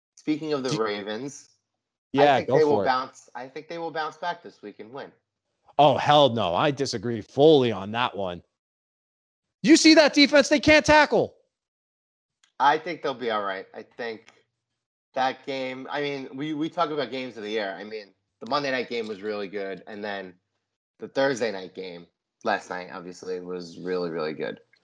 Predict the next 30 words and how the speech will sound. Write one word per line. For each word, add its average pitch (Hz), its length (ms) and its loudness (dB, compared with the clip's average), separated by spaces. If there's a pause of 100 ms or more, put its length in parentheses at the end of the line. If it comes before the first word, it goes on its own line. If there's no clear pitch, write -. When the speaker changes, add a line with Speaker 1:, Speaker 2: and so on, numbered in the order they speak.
(220)
Speaker 2:
Well, 262 120 8
the 269 100 6
Monday 330 280 4
night 208 240 4
game 175 240 0
was 139 360 -2 (240)
classic 170 460 2 (180)
Raiders, 120 600 -10 (260)
right? 139 300 0 (400)
You 165 160 6
literally 196 460 8
have 170 280 0
times 190 440 0
to 196 80 4
win 175 300 -2
the 160 100 0
game, 139 420 -4
and 143 120 -8
you 131 80 -6
f-, - 200 -20 (420)
flub 151 400 2
it. - 120 -16 (640)
Speaker 1:
Right. 202 280 2
Speaker 2:
I 165 80 0
mean, 190 200 4
like, 180 220 2
the 185 80 6
Lamar 208 540 8
strip 196 380 0
sack, 196 460 0